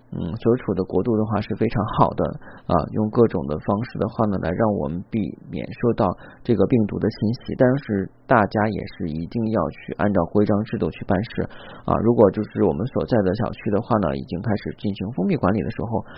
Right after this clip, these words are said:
你千万不要说的话呢，啊，我要去拿个东西，要买个东西，要去逛街，我要吃好吃的什么的，你忍一忍呀，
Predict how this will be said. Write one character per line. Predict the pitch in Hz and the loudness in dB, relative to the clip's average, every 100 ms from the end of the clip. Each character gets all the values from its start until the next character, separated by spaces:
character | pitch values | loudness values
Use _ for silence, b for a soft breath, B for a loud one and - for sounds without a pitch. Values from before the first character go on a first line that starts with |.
| B | B
你 | - 95 | -4 -2
千 | - 160 | 2 4
万 | 139 | 4
不 | 104 | 4
要 | 117 92 | 2 2
说 | 113 | 0
的 | 107 | -2
话 | 113 120 | 0 0
呢， | 104 | 0
啊， | - | 2
我 | 131 95 | 2 2
要 | 135 | 0
去 | 151 | -2
拿 | 110 | -2
个 | 131 | 0
东 | 147 | 2
西， | 139 | 2
要 | 139 | 2
买 | 123 | 0
个 | - | -2
东 | 104 123 | -2 -2
西， | - | -2
要 | - | -4
去 | - 120 | -4 -4
逛 | - 117 | 0 2
街， | 113 123 | 4 4
我 | 85 | 4
要 | |
吃 | 110 - | 2 0
好 | 139 - | -2 -2
吃 | - 135 | 0 0
的 | - B B B | 0 B B B
什 | - 92 | 0 2
么 | 101 | 2
的， | 90 | -2
你 | 92 | -2
忍 | - 92 | 0 2
一 | 123 | 2
忍 | 147 82 | 2 0
呀， | 71 | -4